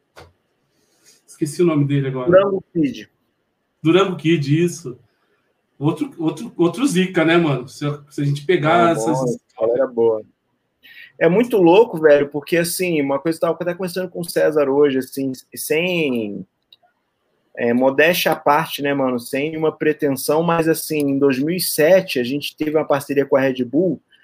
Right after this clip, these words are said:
Speaker 2: que a gente pôde viajar por cinco cidades, né? Rio, que já era nossa cidade, B H, São Paulo, Recife,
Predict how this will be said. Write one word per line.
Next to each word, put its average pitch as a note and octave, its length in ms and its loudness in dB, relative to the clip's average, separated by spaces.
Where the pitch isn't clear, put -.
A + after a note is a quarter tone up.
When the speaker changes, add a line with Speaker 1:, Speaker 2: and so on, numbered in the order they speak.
Speaker 2:
que - 80 -6
a - 20 -2
gente D3+ 180 -4
pôde D#3+ 280 0
viajar D#3+ 440 4
por E3+ 180 -8
cinco A#3 340 -6
cidades, C3 580 2
né? D#3 260 -2
Rio, A#3 380 -2
que - 60 -14
já D#3 100 4
era D3 120 2
nossa C#3+ 240 -2
cidade, F3+ 460 -2
B D#3 160 2
H, D3 600 2
São C#3+ 340 -6
Paulo, F#3+ 540 2
Recife, F#3+ 920 -8